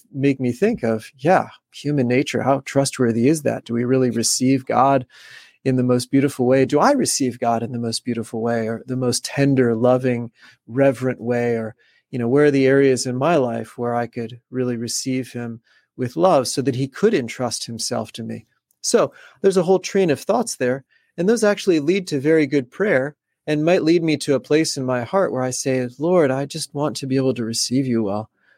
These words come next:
I love you so much, and I want to be a gentle landing place where you can find a home in me." And so that, that thought,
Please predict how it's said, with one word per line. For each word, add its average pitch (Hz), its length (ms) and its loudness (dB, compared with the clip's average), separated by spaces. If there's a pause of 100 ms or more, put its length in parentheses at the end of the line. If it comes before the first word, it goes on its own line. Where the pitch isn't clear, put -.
(160)
I 117 80 0
love 131 300 4
you 139 100 4
so 123 260 0
much, 123 360 2
and 117 100 -2
I 120 80 0
want 123 300 0
to 127 80 -4
be 123 180 2
a 120 120 4
gentle 127 540 0
landing 120 540 2
place 110 500 -2
where 117 120 2
you 120 180 2
can 123 180 -6
find 120 380 0
a 110 60 4
home 120 400 0
in 107 140 -4
me." 104 240 -8 (560)
And 120 140 -2
so 117 380 2 (380)
that, 123 300 2
that 120 300 -2 (200)
thought, - 640 0